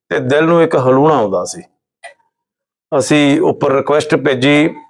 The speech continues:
ਇਸ ਮਾਮਲੇ ਬਾਰੇ ਪੂਰੇ ਖੱਤਰੀ ਬਰਾਦਰੀ ਨੇ ਸਾਥ ਦਿੱਤਾ। ਅਸੀਂ ਉਸ ਲਈ ਡਿਸਕਸ ਕੀਤੀ। ਬੜੀ ਖੁਸ਼ੀ ਦੀ ਗੱਲ ਹੈ ਵੀ ਸਾਨੂੰ ਅੱਜ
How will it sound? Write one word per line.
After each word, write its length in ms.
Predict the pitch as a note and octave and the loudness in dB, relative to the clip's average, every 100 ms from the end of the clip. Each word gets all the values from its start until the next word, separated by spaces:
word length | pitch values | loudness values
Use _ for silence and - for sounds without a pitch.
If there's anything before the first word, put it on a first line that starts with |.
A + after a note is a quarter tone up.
| _ C#3 | _ -4
ਇਸ 160 | C#3+ D3 | -2 0
ਮਾਮਲੇ 380 | C3+ B2+ C3+ | 0 2 2
ਬਾਰੇ 260 | C3 C3 C3 | 2 2 2
ਪੂਰੇ 260 | C3 C#3 - | 2 0 0
ਖੱਤਰੀ 360 | D3 C#3 D3+ | 0 0 0
ਬਰਾਦਰੀ 460 | E3 D3 C3+ C#3 D3+ | 2 0 0 2 2
ਨੇ 120 | D3+ | 2
ਸਾਥ 280 | D3+ B2+ D3 | 0 -2 -2
ਦਿੱਤਾ। 640 | D3 C#3 E3 D#3+ - - _ _ _ _ _ _ _ - | -2 -2 -2 0 -2 -6 _ _ _ _ _ _ _ -4
ਅਸੀਂ 320 | C3+ F3 F3+ F3+ | 0 2 0 -2
ਉਸ 240 | - E3+ D#3 | 0 2 4
ਲਈ 500 | D#3 D#3 D#3+ G3 - _ _ _ _ _ _ _ _ _ - | 2 2 2 -2 -6 _ _ _ _ _ _ _ _ _ -4
ਡਿਸਕਸ 380 | C3 D3+ F#3 F3+ | -4 -2 -2 -2
ਕੀਤੀ। 540 | - F3 F3 F3+ G3 - - _ _ _ _ - | -2 -2 -2 -2 -4 -8 -16 _ _ _ _ -4
ਬੜੀ 260 | C3 F#3+ | -2 0
ਖੁਸ਼ੀ 360 | G3+ F#3 F3+ A#3 | 0 -2 0 0
ਦੀ 180 | B3 A3+ | 2 2
ਗੱਲ 240 | F#3+ D#3+ | 2 2
ਹੈ 220 | D3+ E3 | 2 2
ਵੀ 160 | F3 F#3+ | 2 0
ਸਾਨੂੰ 560 | - D3+ D#3 F#3 F3 D#3 | -2 -2 0 2 2 0
ਅੱਜ 200 | C3+ | 0